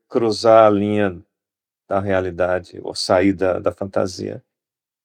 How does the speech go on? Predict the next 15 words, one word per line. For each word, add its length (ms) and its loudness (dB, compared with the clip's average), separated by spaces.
e 120 2
entrar 340 2
na 100 2
realidade, 720 0
é, 140 -2
é 20 -2
algo 280 -2
que 100 -20
faz 200 -2
parte 340 0
da 180 0
vida 300 -2
nas 180 -4
cidades. 640 -8
Então, 920 0